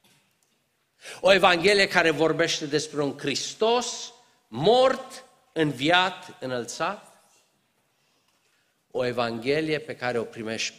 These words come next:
prin credința în Hristos,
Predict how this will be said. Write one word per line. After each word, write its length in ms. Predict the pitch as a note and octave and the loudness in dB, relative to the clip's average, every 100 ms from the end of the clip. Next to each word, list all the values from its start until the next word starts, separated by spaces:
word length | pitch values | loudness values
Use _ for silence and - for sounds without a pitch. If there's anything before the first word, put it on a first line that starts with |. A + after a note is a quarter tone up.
| _ | _
prin 340 | C3 C#3+ C#3 | -8 -8 -8
credința 760 | - B2+ A#2 B2 C3 B2+ - G#2 | -10 -8 -8 -8 -10 -10 -10 -12
în 120 | F#2 | -12
Hristos, 840 | - - - - F#2 G#2 - - | -18 -14 -14 -12 -12 -12 -16 -18